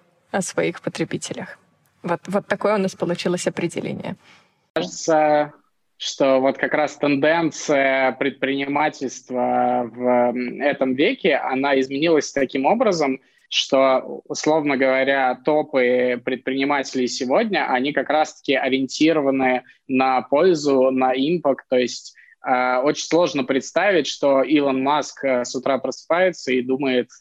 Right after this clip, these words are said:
Speaker 2: как побольше денег заработать. Скорее всего, вектор его мышления направлен на что-то другое, как улучшить мир, как улучшить общество, как сделать что-то новое, инновационное и полезное.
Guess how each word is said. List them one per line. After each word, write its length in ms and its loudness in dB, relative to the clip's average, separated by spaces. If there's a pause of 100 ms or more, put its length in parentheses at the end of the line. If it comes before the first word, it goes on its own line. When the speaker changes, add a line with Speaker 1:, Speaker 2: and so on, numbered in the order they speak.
Speaker 2:
как 240 -2
побольше 400 0
денег 300 0
заработать. 680 -2 (320)
Скорее 400 0
всего, 560 2
вектор 540 0
его 180 2
мышления 580 0
направлен 800 0
на 440 2
что-то 340 -4
другое, 500 0
как 240 -6
улучшить 600 -4
мир, 260 0 (340)
как 280 0
улучшить 500 2
общество, 560 0
как 200 0
сделать 380 2
что-то 600 0
новое, 720 2
инновационное 800 0
и 180 0
полезное. 720 0